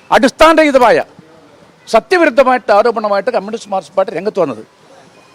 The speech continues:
അടിച്ചമർത്താമെന്ന് അവർ ധരിച്ചു കഴിഞ്ഞാൽ അവർക്ക് തെറ്റുപറ്റിയിരിക്കുന്നു.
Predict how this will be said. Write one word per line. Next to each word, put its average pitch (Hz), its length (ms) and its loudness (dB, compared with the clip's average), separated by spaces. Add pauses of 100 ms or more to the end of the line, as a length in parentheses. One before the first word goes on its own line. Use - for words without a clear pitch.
(280)
അടിച്ചമർത്താമെന്ന് 269 760 0
അവർ 240 160 -4
ധരിച്ചു 196 240 -6
കഴിഞ്ഞാൽ 214 240 -6 (240)
അവർക്ക് 190 260 -2
തെറ്റുപറ്റിയിരിക്കുന്നു. 156 640 -8